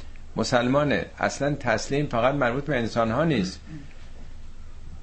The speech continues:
این آیه قرآن، پیامبر میگه که به من میگین که چرا تسلیم او هستم: «و له اسلم من فی السماوات والارض»،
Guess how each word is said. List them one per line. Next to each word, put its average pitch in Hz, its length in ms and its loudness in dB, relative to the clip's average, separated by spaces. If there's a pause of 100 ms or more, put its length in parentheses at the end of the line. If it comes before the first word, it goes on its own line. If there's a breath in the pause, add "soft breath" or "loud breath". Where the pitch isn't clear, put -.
(200)
این 113 140 0
آیه 113 440 4
قرآن، 110 640 4
پیامبر 107 500 4
میگه 127 240 0
که 135 320 2 (160)
به 113 80 0
من 139 140 4
میگین 139 300 2
که 143 160 0
چرا 135 280 2
تسلیم 131 440 0
او 143 160 2
هستم: 123 400 2
«و 113 40 4
له 117 520 2
اسلم 151 720 2
من 160 340 4
فی 143 160 -2
السماوات 104 800 4
والارض»، 92 600 2